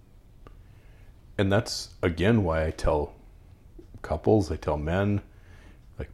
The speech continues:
the man has to go first. The dominant has to go f-, first to some extent in this, because in order for you to let go of control and to let me lead,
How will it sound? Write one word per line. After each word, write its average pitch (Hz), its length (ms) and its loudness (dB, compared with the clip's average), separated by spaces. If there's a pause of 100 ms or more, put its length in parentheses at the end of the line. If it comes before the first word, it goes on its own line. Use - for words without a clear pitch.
the 90 180 0
man 95 340 2
has - 340 -2
to - 100 -2
go 80 160 -4
first. - 640 -8
The 87 80 2
dominant 92 540 0
has - 280 0
to 101 120 0
go 82 340 0 (880)
f-, - 180 -20 (500)
first - 540 6
to 87 100 0
some 92 280 -2
extent - 680 -6 (320)
in 87 240 -2
this, - 220 -10
because - 500 -4
in 101 160 2
order 104 200 6
for 101 180 0
you 85 220 0
to - 160 -6
let 98 300 4
go 87 140 2
of 80 140 -4
control 78 540 -6
and 80 220 -6
to 78 240 -4
let 92 340 0
me 85 220 -2
lead, 73 480 -6